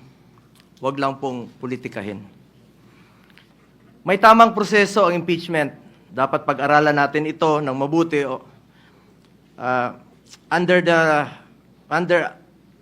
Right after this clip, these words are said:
Article eleven, Section three of the nineteen eighty-seven Constitution, a verified complaint for impeachment may be filed by any member of the House of Representatives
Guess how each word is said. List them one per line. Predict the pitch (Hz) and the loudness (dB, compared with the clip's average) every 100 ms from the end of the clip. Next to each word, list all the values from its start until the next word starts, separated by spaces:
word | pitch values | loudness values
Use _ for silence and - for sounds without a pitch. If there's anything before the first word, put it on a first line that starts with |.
| _ - | _ -6
Article | 160 170 160 170 | -4 -4 -4 -2
eleven, | 156 165 170 170 170 | 0 0 0 -2 -4
Section | 165 139 156 139 | -6 -6 -6 -6
three | 151 147 | -6 -6
of | 135 | -6
the | 143 131 | -8 -6
nineteen | 139 147 156 143 | -6 -6 -6 -6
eighty-seven | 131 143 147 135 127 | -8 -6 -6 -4 -6
Constitution, | 123 123 127 135 127 123 117 113 - _ - - _ - | -6 -6 -8 -8 -8 -6 -10 -10 -18 _ -20 -20 _ -8
a | 143 | -4
verified | 160 185 175 175 170 | 0 0 2 0 0
complaint | 165 160 165 151 | -4 -2 -2 -2
for | - 143 | -4 -4
impeachment | 135 151 139 147 135 127 | -4 -6 -6 -4 -4 -6
may | 101 135 | -8 -4
be | 135 139 | -4 -4
filed | 151 143 131 113 | 2 2 2 -4
by | 120 | -6
any | 139 170 196 | -2 0 0
member | 185 180 180 170 | 2 0 2 0
of | 139 139 | 0 -4
the | 131 | -4
House | 127 175 180 | 0 0 0
of | 151 | -6
Representatives | 156 160 156 151 - - 175 175 170 180 165 - | -6 -4 -4 -6 -8 -4 -2 -2 -2 0 -2 -4